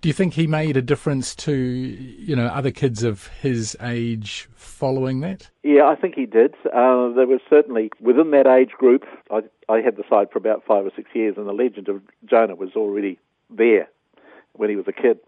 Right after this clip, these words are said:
Speaker 2: amongst his peers and, and th-, those who were to follow him a year or two later. One of the things I, I, I used to like to do was when we got together as a team initially, it was always a good idea to have the, have the boys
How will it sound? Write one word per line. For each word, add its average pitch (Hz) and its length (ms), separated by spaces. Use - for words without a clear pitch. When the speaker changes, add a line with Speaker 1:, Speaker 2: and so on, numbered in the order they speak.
Speaker 2:
amongst 104 320
his 98 180
peers 104 380
and, 92 240
and 95 160
th-, 104 160
those 104 200
who 95 100
were 101 100
to 95 100
follow 107 260
him 98 80
a 92 40
year 98 220
or 95 40
two - 160
later. 101 340
One 110 200
of 147 120
the - 40
things 113 200
I, 107 320
I, 98 80
I - 20
used 107 300
to - 60
like 110 320
to 120 80
do 92 200
was 104 180
when 110 220
we 107 200
got 120 260
together 104 360
as 92 140
a - 160
team 107 220
initially, 95 540
it - 60
was 101 140
always 120 260
a 113 100
good 117 140
idea 101 340
to 104 60
have 104 200
the, 113 100
have 117 180
the 110 80
boys 107 260